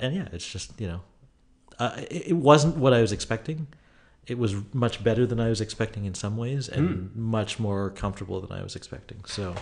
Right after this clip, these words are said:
Speaker 2: Interesting. Yeah,
Speaker 1: uh,
Speaker 2: you would, you would think, or
Speaker 1: you'd think it
Speaker 2: my
Speaker 1: would be very
Speaker 2: perception would be this,
Speaker 1: raw
Speaker 2: like,
Speaker 1: and, yeah.
Speaker 2: raw, visceral machine that's just gonna,
Speaker 1: Yeah.
Speaker 2: you know, tear you apart when you get into it.
Speaker 1: Yeah.
Speaker 2: But,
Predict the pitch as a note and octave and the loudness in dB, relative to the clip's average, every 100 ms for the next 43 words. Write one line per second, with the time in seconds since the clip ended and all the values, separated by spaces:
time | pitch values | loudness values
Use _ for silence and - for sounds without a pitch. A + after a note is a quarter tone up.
0 | - - A3+ - - G#2+ G#2 G#2+ G#2 B2 | -8 -4 -4 -4 -4 -2 0 2 2 0
1 | A2 A#2+ B2 G#2 - - A2+ G#2 B2+ G#2+ | 0 0 2 0 -6 -4 -2 2 4 8
2 | - B2+ A#2+ A#2+ B2 A2 F#2+ G#2+ G#2 G2+ | 8 8 6 8 8 8 6 4 6 6
3 | G2+ G2 F#2 F#2 F#2 G#2 G2+ B2+ A2+ A2 | 6 4 0 -4 -4 -2 0 2 2 0
4 | G2 A2 G#2 A#2+ A2 G#2 G2+ - A2+ G#2+ | -2 -4 -2 0 0 0 -2 -2 0 2
5 | G2+ G2+ - A2+ - G#2+ F#2+ A2 G2+ G2 | 2 0 -2 -6 -4 -4 -4 -4 -4 -4
6 | F#2 - A2 G2+ G2+ - A2 G#2+ A2 G2+ | -8 -6 -2 -2 -2 -2 -2 0 -4 -4
7 | G#2 G#2+ A2 G#2+ G2 - G#2 G2+ | -4 -4 -2 -4 -4 -2 -2 -2